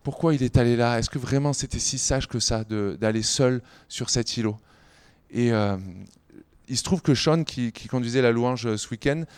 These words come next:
euh, connaissait ce gars, avait, euh, dans leur parcours, ils s'étaient croisés. C'était un jeune, un jeune gars de à peine trente ans, même pas peut-être. Et, euh,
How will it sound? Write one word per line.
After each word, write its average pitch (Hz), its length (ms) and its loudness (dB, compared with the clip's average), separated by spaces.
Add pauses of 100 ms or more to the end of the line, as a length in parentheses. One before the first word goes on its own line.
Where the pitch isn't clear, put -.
(200)
euh, 101 160 2
connaissait 151 460 2
ce 131 180 -2
gars, 120 400 4
avait, 107 400 0
euh, 98 500 0 (320)
dans 113 140 0
leur 110 140 -2
parcours, 139 360 -2
ils 120 60 -4
s'étaient - 240 -4
croisés. 120 400 0 (500)
C'était - 220 -6
un 113 140 0
jeune, 147 320 0
un 113 200 6
jeune 139 220 2
gars 143 240 6
de 104 420 2
à - 80 -2
peine 156 200 -2
trente 127 260 -8
ans, 143 120 -8
même 120 180 -6
pas 135 140 -4
peut-être. - 480 -4 (520)
Et, 107 220 6
euh, 95 1040 4